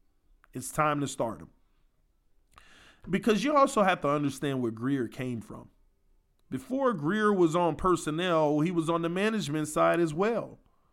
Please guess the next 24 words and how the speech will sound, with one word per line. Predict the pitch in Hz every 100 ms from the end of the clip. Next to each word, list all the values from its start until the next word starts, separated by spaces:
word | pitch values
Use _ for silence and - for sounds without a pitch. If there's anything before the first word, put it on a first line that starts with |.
| _ _ _ _
Handling | 196 202 196 190 190
the | 180
money | 175 185 196 196 196
and | 170
all. | 175 185
I | 185
remember | 180 240 208
Tannenbaum | - 208 226 220 160 147 139 139
was | 131
doing, | 123 143 139 135
doing | 143 139
a | 139
lot | 139 139
of |
the | 127
football | - 247 262 139 135
stuff | 135 139 135
too. | - 285 - - _ _ _ _ _ _ _ _
So | - 180
now | 160 185 214 196 180 160 - _ -
Grier, | 117 165 254 214 185 170 175 -
having | 170 185 175 160
handled | 175 185 165 147
everything, | 180 240 180 123 147 147 151